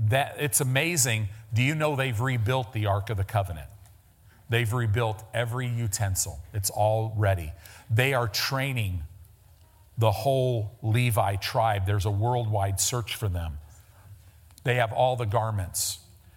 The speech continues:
Rabbinical prophecies were that right before Messiah would come, a red heifer would be born. The red heifer's been born this year. That would be sacrificed.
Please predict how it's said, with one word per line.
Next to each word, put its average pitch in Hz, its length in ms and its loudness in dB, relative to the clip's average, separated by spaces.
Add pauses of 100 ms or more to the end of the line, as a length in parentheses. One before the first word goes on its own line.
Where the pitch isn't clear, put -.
(240)
Rabbinical 131 920 0
prophecies 127 720 2
were 110 160 2
that 104 480 2
right 139 240 2
before 131 340 -2
Messiah 120 500 0
would 107 200 -2
come, 113 400 0
a 104 80 -2
red 107 280 2
heifer 107 320 0
would 98 220 0
be 95 140 0
born. 95 460 -2 (380)
The 110 120 2
red 107 240 2
heifer's 101 400 0
been 92 200 0
born 90 340 0
this 92 260 -4
year. 80 260 -6 (1200)
That 107 140 -2
would 101 140 -2
be 98 100 2
sacrificed. 95 1000 -2